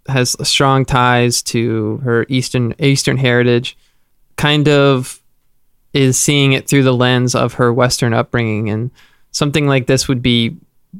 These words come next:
very close to being illegal in the United States. And the whole movie, she's struggling with, um, being, the, the whole family is around the grandmother. They all go to China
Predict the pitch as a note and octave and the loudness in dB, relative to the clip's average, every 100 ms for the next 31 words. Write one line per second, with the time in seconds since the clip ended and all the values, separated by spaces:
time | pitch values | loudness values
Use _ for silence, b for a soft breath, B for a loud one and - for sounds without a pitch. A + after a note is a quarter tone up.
0 | - _ _ _ _ _ - D3 D#3+ - | -20 _ _ _ _ _ 0 2 2 0
1 | C#3 C3+ C3+ C3+ B2 A#2+ B2+ A2+ A2+ A#2+ | 2 2 2 0 0 0 0 -2 0 0
2 | C#3+ C#3 C3+ D#3 - D3 C3+ C3+ C3+ C#3 | 2 2 2 -2 -4 -2 0 2 2 2
3 | C#3 - D3 E3+ - - - _ _ _ | 0 0 0 0 -4 -8 -14 _ _ _
4 | _ _ - C3+ C3 B2+ B2 A#2+ A#2+ A#2+ | _ _ -2 0 2 2 2 2 0 -4
5 | - _ - - - C3+ C#3+ C#3 C3+ C3 | -8 _ -20 -10 -2 2 4 4 4 2
6 | - C3+ A#2+ - C3 C3 B2+ B2 A#2 A#2 | 0 -2 -2 0 0 2 0 0 2 0
7 | - - _ B2 A2+ G#2 A#2+ C3 E3 _ | -2 -14 _ -4 -2 -4 -4 -6 -10 _
8 | _ _ _ _ _ - - C#3 D3+ D#3+ | _ _ _ _ _ -10 -6 0 2 2
9 | D#3 C#3+ C#3 - C3+ C3 C3 C#3+ C#3+ C3 | 0 -2 -6 -4 -2 0 0 2 2 2
10 | B2+ C3+ B2 A#2+ A#2 A2+ A#2 A2+ A2+ A#2 | 2 0 -2 0 -2 0 0 0 2 2
11 | A#2 A#2 - A#2 A2+ A2+ | 0 -2 -2 0 0 -2